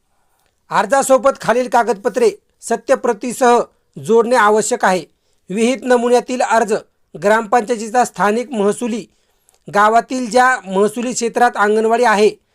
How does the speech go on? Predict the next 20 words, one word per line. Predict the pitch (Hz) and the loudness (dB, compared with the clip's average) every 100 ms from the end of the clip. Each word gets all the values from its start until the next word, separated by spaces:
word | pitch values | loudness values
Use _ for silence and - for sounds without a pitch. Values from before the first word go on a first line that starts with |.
| _ - | _ -4
वास्तव्याचा | 190 202 - 247 247 240 254 | 0 0 0 2 4 4 2
दाखला, | 208 214 202 214 - _ _ _ _ _ | 2 0 2 0 -2 _ _ _ _ _
रेशन | 180 226 254 254 | 0 2 2 0
कार्ड | 247 240 240 | 2 2 2
झेरॉक्स, | 247 147 175 226 - - _ _ - | -2 0 2 4 2 -6 _ _ -8
अंगणवाडी | 180 214 240 247 254 | -2 0 4 2 2
कर्मचारी | 254 233 240 247 240 240 | 0 0 0 0 -2 -2
सेविका | 226 226 233 202 - _ _ _ | -4 -4 -2 -2 -2 _ _ _
मदतनीस | 180 208 240 196 254 | -2 2 2 0 -2
असल्यास | 226 220 247 226 - _ _ _ | 0 0 0 0 -2 _ _ _
सेवेचा | - 220 233 240 269 | 0 4 4 4 2
किमान | 254 247 240 247 | 0 0 0 2
दोन | 220 233 | 4 4
वर्ष | 240 240 - | 4 2 0
अनुभव, | - 208 226 202 214 - _ _ _ _ _ _ _ _ _ _ _ _ _ _ - | -2 0 0 2 2 0 _ _ _ _ _ _ _ _ _ _ _ _ _ _ -2
दाखला | 208 214 226 254 247 | 2 2 2 2 4
मागासवर्गीय | 220 220 240 233 240 247 233 262 | 4 4 2 2 2 2 2 2
असल्यास | 247 - 254 240 - _ _ _ - | 2 0 0 0 0 _ _ _ -8
जातीचा | 147 - - 208 254 | -2 0 -2 -2 -2
किंवा | 240 254 240 | -2 0 0